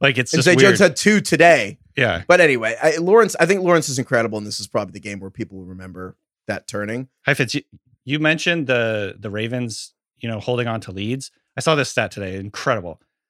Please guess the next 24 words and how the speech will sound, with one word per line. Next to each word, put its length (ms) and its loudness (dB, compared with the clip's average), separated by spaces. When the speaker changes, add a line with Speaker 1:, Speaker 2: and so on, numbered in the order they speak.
Speaker 1:
First 460 -2
win 460 0
in 180 -6
franchise 640 -2
history 380 -4
when 160 -8
they're 180 -6
trailing 460 -2
by 100 0
seven 460 -2
plus 320 -4
points 360 -8
in 80 -12
the 80 -10
final 320 -8
minute 280 -10
of 120 -12
regulation. 520 -10
Zero 680 2
and 180 4
a 60 4
hundred 500 2
and 240 -6
eighty-three 960 -2